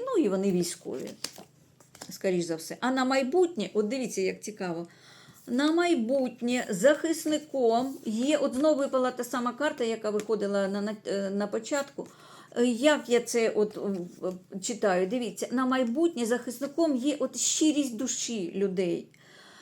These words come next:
Щирість, доброта, е, в-, така, ну,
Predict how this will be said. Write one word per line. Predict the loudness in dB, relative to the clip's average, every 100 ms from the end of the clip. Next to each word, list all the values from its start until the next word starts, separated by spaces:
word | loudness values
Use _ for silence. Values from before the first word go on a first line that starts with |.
| -20 -16 -4
Щирість, | 0 2 2 2 4 2 0 -4 4 8
доброта, | 8 8 4 4 2 4 0 -2
е, | -4
в-, | -4 -4 -8 -8 -4 -4 -6 -4
така, | -4 0 2 2 -2 _ _ _ -20 -10
ну, | -4 0 2 2 0